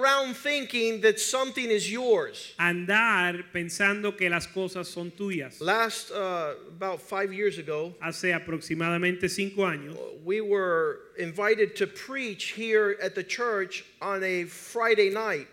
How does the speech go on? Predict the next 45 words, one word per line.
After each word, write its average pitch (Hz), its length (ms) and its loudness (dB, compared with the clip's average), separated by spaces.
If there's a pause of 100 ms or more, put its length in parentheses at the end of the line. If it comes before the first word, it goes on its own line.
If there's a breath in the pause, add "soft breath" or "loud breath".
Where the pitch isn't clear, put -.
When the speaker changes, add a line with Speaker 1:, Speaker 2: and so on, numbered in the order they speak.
(100)
Speaker 2:
fuimos 208 380 0
invitados 202 500 2
a 190 80 2
predicar 190 520 2
aquí 196 260 -2
en 196 80 0
la 190 80 2
iglesia 196 400 0
un 175 100 -4
viernes 185 380 4
por 180 100 -4
la 175 80 0
noche. 185 220 -6
Speaker 1:
He 156 80 -10
says, 170 260 -4
"Well, 175 120 -4
how 202 160 0
do 214 60 -4
you 208 120 0
invite 190 300 0
if 156 120 -2
you're 180 140 -2
the 170 80 -2
pastor?" 185 400 -2
Yeah, 170 220 0
the, 147 260 -2
the, 147 120 0 (420)
the 151 60 -16
young 185 500 -2
adults 180 560 0
invited 175 520 2
me 190 200 -2
and 190 80 -4
my 175 100 -4
wife 180 340 -2
to 170 80 -4
come 185 360 -4
and 156 180 -6
share 214 380 0
with 175 200 -6
them 160 200 -2
on 151 100 -6
a 151 60 -4
Friday 165 400 -2
night. 165 260 -4